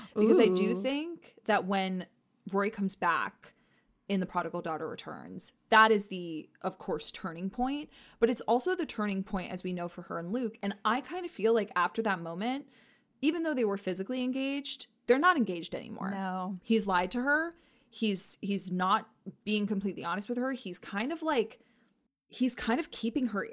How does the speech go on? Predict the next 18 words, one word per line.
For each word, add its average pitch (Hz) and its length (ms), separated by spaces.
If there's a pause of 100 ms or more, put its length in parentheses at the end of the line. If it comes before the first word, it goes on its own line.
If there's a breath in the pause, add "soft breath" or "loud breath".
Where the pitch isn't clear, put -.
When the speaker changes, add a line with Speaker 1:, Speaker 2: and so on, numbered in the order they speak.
(200)
Speaker 2:
uh, 196 60 (160)
what's 220 220
the 208 80
word 175 220
that 170 80
I 170 60
wanna, 160 360 (180)
what, 175 180
that 165 80
I 170 80
wanna 165 140
use? - 500
He's - 240
kind 240 240
of 349 80 (100)
exiling 202 640
her. - 340
Speaker 1:
Yeah. 214 720